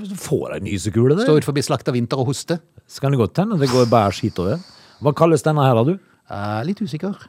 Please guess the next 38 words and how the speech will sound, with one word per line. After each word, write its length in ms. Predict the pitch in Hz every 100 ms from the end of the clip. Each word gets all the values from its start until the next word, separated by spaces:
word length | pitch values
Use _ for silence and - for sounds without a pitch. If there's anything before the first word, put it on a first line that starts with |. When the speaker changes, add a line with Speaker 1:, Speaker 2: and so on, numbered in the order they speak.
| -
Speaker 1:
Han 380 | 156 156 156 143
har 80 | 131
ikke 100 | 131
Speaker 2:
Eh, 60 | 143
Speaker 1:
fått 100 | 127
seg 140 | 107
noe 140 | 101 107
latinsk 420 | 110 117 110 - 107
navn 160 | 110
ennå? 220 | 113 127 160
Speaker 2:
Y 120 | 180
punktum 340 | - 170 180 151
tre 280 | 139 180 165 _ -
og 160 | 135 127
B 140 | 131 147
punktum 340 | 151 127 135
en 120 | 127 139
punktum 300 | 131 117 131
seks 240 | 120 -
to 240 | - 117 117
en. 280 | 110 120 127 _ _ -
Speaker 1:
Ja, 80 | 87 107
det 320 | 117 107 113
er 80 | 120
B-gjengen 460 | 120 110 73 82 92
i 60 |
Donald 260 | 104 90 85
Duck, 140 | 87 -
det. 80 | -
Speaker 2:
<laughs> 40 | 120
Ja, 60 | 113
det 160 | 120
er 60 | 98
det. 100 | 127 -
Det 260 | - 123 - 127
er 60 |
faktisk 400 | - - 156 -
det. 60 | 143